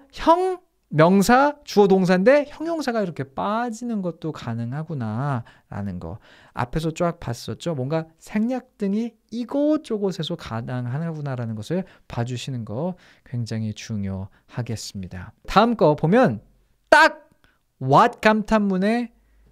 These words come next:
정석이 연달아 두 번 또 나오더라고요. 그래서 제가 좀 옮겨와 봤거든요. 이십 페이지고 뭐라고 적혀 있냐? 자, 한번 같이 읽어볼게요. 쭉 읽어봅니다. 가요. 시작. What "A revolting woman,"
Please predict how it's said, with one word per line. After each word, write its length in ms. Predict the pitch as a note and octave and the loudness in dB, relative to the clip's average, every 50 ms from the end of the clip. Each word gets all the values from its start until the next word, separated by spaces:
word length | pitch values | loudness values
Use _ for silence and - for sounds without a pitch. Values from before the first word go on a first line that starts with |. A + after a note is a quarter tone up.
| _ _ | _ _
정석이 1080 | - - - E3+ F3+ G#3 A#3 B3 B3+ B3+ A#3+ G#3 G#3+ G#3 G3 E3 C3+ C#3 D3 F#3 G#3+ G#3 - _ _ - | -14 -4 0 2 2 4 4 2 0 0 -2 0 0 0 0 0 -2 -2 -2 -2 -4 -6 -10 _ _ 4
연달아 460 | C#3+ F#3+ A#3+ C4+ D4+ D#4 D#4 D4 A#3+ | 4 6 6 6 6 6 6 6 4
두 140 | - - E3+ | 2 2 2
번 140 | F#3 F#3 | 2 2
또 100 | F3+ F#3+ E3+ | 2 0 -2
나오더라고요. 720 | D3 B2 A#2+ B2 B2 - A#2+ A2+ G#2+ A2 B2 D3+ F3+ F3 - | 0 0 0 0 -2 -4 -6 -6 -6 -4 -4 -6 -6 -6 -8
그래서 300 | - - C3+ C#3 C#3+ C3+ | -6 -4 -2 -2 -2 -2
제가 200 | - B2 A#2 A#2 | -4 -4 -4 -4
좀 140 | A2 A2+ G#2+ | -4 -4 -6
옮겨와 380 | G2+ G#2+ A2+ A2 A2 G#2 G2 - | -6 -6 -6 -6 -6 -6 -6 -8
봤거든요. 520 | G#2 G2+ - - G2 A2 B2+ D#3+ F3 F#3 - - - - _ _ | -10 -12 -12 -12 -12 -10 -8 -6 -6 -8 -8 -12 -20 -20 _ _
이십 360 | D#3 G3 A3+ A3+ C#4 C#4 - | 2 2 4 4 2 0 0
페이지고 640 | - C4 B3+ A3 E3 D#3 D#3+ F#3 A3+ G3 B2+ A2 - - - - _ _ | 0 0 0 0 -2 -2 -2 0 0 0 0 -2 -6 -12 -20 -20 _ _
뭐라고 340 | - D3+ G3 A3+ C4 C4 B3+ | 4 6 6 8 8 6 6
적혀 280 | A3 A3 G3+ - G3+ F3 | 4 2 0 0 -2 -2
있냐? 340 | D#3 D3 F3 G3 E3+ A#2 G2 | -2 -2 -2 -2 -2 -4 -4
자, 320 | - A#2+ A#2+ D3+ G#3 G#3+ - _ _ | -2 -2 -2 -2 -2 -4 -8 _ _
한번 220 | - B3+ D4 E4+ D#4+ | -4 0 0 4 4
같이 220 | D4+ D4 - B3 A3+ | 2 2 2 2 2
읽어볼게요. 400 | A3+ C4+ C4+ B3+ A3 - D3+ C#3 | 4 4 4 2 2 2 0 -2
쭉 180 | - C4 C#4 | 0 0 2
읽어봅니다. 420 | A#3 A3 A3+ A#3 A3 G3+ F3+ C3+ A#2+ | 2 4 4 4 4 2 0 0 0
가요. 180 | C3 B2 A2 | 0 -2 -2
시작. 500 | G#2+ - - A#2 G#2+ F3 A3 B3+ - - _ _ _ _ _ _ _ _ _ _ | -2 -4 -6 -2 2 2 2 2 0 -4 _ _ _ _ _ _ _ _ _ _
What 600 | - B2 C#3 C3+ B2+ C3 - - - - - - - _ _ _ _ _ - | 2 4 6 6 6 6 4 2 -2 -6 -10 -10 -10 _ _ _ _ _ 4
"A 120 | E3 F3+ E3 | 6 6 6
revolting 960 | D3+ D#3 D3+ C#3+ B2 G#3 A3 C4+ D4 D4 - - D#4+ D#4 D4+ B3+ G3+ A3 | 6 6 4 6 6 6 6 6 4 2 0 -2 -4 -2 0 0 2 2
woman," 500 | D4 E4+ F4+ D#4+ C4+ A3 A#2 G3+ - A#2+ | 4 4 4 4 2 0 0 -4 -8 -10